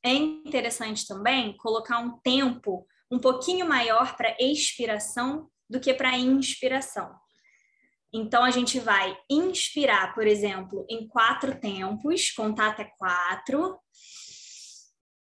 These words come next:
E aí, expirar em seis tempos,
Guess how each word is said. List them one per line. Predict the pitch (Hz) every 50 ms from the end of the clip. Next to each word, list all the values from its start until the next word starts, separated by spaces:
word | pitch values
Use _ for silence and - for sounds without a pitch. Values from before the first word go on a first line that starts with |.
| _ _ _ _ _ _ _ _ _ -
E | 254 262 269
aí, | 254 254 247 254 254 262 - -
expirar | 262 254 277 311 330 330 330 - - - - 269 240 220 208 208 226 247 262 -
em | 262 254 262
seis | 262 - - - 277 285 320 339 349 339 - - -
tempos, | - - 214 208 208 208 226 247 - 269 277 302 302 - - - - - - -